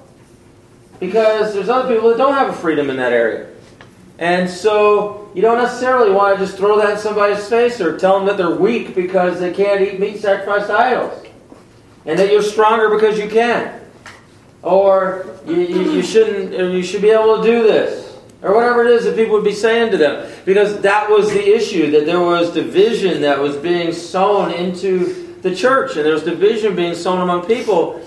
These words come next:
because there were different perspectives on this, and there are different things that I would, I, I could firmly believe different things that God has spoken to different people about it.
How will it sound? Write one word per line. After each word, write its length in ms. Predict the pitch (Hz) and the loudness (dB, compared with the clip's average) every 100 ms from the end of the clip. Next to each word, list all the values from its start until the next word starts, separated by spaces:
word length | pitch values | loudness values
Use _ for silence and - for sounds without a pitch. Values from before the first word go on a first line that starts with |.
| - - | -20 -18
because 400 | 160 185 208 196 | -6 0 2 2
there 120 | 196 196 | 2 2
were 140 | 190 | 2
different 260 | 185 190 208 | 0 -2 -6
perspectives 600 | 208 - 247 254 - - | -8 -4 -4 -4 -8 -4
on 180 | 139 135 | -4 -4
this, 180 | 135 | -6
and 100 | 135 | -4
there 120 | 156 160 | -2 -2
are 120 | 147 | -2
different 320 | 185 196 185 | -4 -4 -4
things 280 | 220 226 180 | 0 0 -2
that 400 | 180 147 - - - | 0 0 -2 -14 -4
I 240 | 175 202 | 0 4
would, 240 | 220 - | 4 2
I, 360 | - 175 170 185 | -2 -2 2 2
I 40 | |
could 160 | 196 185 | 2 -2
firmly 480 | - 226 247 254 226 | 0 0 2 -2 0
believe 840 | 233 233 247 220 151 - - - | 0 2 2 0 0 -4 -12 -2
different 260 | 202 208 214 | 0 2 2
things 160 | 220 | 2
that 140 | 196 180 | 2 2
God 280 | 190 190 185 | 2 2 0
has 100 | - | -4
spoken 340 | 214 214 208 | 0 0 0
to 80 | 190 | -2
different 340 | 175 190 196 | -2 -4 -6
people 300 | 190 240 294 | -8 -8 -6
about 380 | - - - - | -4 -2 -2 -4
it. 100 | - | -14